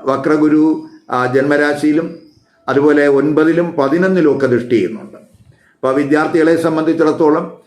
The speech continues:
പഠനത്തിലൊക്കെ അവരുടെ പുരോഗതിയൊക്കെ വിലയിരുത്തി അവയുടെ വീഴ്ചകളൊക്കെ പരിശോധിച്ച്, ആ, ആ പഠനം കാര്യക്ഷമമാക്കുന്നതിനുള്ള ഒരു ചിന്ത ഈ സമയത്തുണ്ടാകും.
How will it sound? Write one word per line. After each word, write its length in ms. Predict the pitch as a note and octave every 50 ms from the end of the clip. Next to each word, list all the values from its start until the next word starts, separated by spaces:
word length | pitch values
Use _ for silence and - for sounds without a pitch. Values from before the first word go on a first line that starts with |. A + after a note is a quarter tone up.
| _ _ _ -
പഠനത്തിലൊക്കെ 840 | C3 C3 C#3+ D3 D#3 D#3+ D#3+ F3 E3 D#3+ D#3 - D#3+ D#3 D#3+ E3 - - - - _ _ _ _ - -
അവരുടെ 260 | C3 C#3 C#3+ C#3+ C3+
പുരോഗതിയൊക്കെ 880 | C#3 D3 C#3+ D3+ E3 E3 E3 D#3+ D#3+ D#3 D3 - D3+ C#3+ D3 D3 C#3+ - - - _ -
വിലയിരുത്തി 880 | B2 B2+ C3 C3+ D3 D#3 D#3 D#3 D3+ D3+ B2+ - E3+ F3+ E3+ - - - _ _ _ _ _ _ _ -
അവയുടെ 280 | B2 C3 C#3+ C#3+ D3
വീഴ്ചകളൊക്കെ 640 | C#3+ C#3 C#3 D#3+ F3+ F3+ - F3 F3 E3 D#3 - D#3
പരിശോധിച്ച്, 720 | C#3 - C#3+ C#3 D3 C#3+ C#3+ D#3 D#3 D3+ E3 D#3+ D#3+ B2+ A2 G2 - - - _ _ _ _ _ _ _ _ -
ആ, 60 | C3 C3 C3 B2+ B2+ B2+ B2+ - -
ആ 140 | C3 B2+ C#3+
പഠനം 400 | C#3 C#3+ D#3 D#3 E3 E3+ E3+ D3+
കാര്യക്ഷമമാക്കുന്നതിനുള്ള 1500 | D3 D3+ E3 F3+ F#3+ F#3+ - D#3+ D3+ D3 C#3+ C#3+ C#3 C#3 C#3 D3 C#3 C#3 C3+ C3+ C3+ C3 C3 C3+ C3 C3 B2+ - - - - _ _ _ _ -
ഒരു 120 | C3+ C3 C3+
ചിന്ത 340 | B2+ C3 C#3+ C#3 C#3 C3 C3+ C3 B2 - - - -
ഈ 120 | B2 B2
സമയത്തുണ്ടാകും. 840 | A#2+ B2 A#2 A#2 A#2+ B2 A#2+ B2 B2 A#2 A#2 A#2+ B2 C3 C3+ D3+